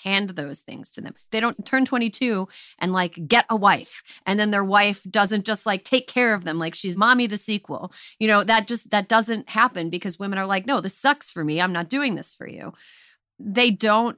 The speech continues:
automatically get a job where they can work forty hours a week, clock in at nine, clock out at five,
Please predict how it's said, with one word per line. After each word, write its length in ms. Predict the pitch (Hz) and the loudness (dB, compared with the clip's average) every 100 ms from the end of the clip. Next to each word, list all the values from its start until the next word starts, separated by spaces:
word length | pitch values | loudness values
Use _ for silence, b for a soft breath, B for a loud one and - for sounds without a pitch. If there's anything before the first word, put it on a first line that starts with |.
| - | 4
automatically 560 | 196 208 214 208 226 214 | 6 6 4 2 0 -2
get 160 | 208 | -2
a 60 | 196 | -4
job 520 | 165 196 190 165 160 | 0 4 4 4 2
where 160 | 175 180 | -2 -4
they 140 | 175 | -4
can 240 | 170 185 180 | -4 -6 -4
work 220 | 180 - | -4 -6
forty 380 | - 208 208 202 | -4 0 0 0
hours 320 | 196 190 185 | 0 0 -2
a 60 | 185 | -4
week, 240 | 214 - | -6 -4
clock 300 | - 160 - | 0 0 0
in 100 | 185 | -4
at 100 | 165 | 0
nine, 300 | 262 320 302 | 4 4 2
clock 340 | - 170 175 175 | 2 2 2 0
out 120 | 156 | -2
at 100 | - | -2
five, 340 | 277 277 262 | 4 4 4